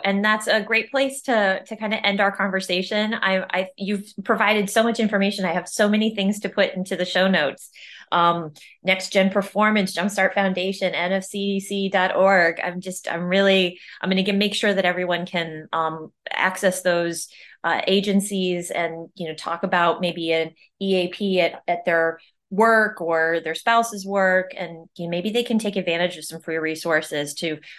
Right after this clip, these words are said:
financially organize their house. Um, you know, w-, 'cause there's, you know, I talk about, like, there's your financial house and then there's your house house. And, you know,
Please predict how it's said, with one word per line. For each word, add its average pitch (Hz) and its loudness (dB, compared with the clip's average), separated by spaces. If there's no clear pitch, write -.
financially 190 0
organize 160 -2
their 156 0
house. - -6
Um, 139 -2
you 165 -6
know, 151 -2
w-, 185 -4
'cause 170 -6
there's, 180 2
you 180 -8
know, 180 2
I 170 4
talk 233 2
about, 175 2
like, 156 -2
there's 185 0
your 180 -2
financial 208 2
house 269 0
and 180 -4
then 185 -6
there's 180 -2
your 151 -8
house 185 0
house. - -6
And, 170 0
you 190 2
know, 170 4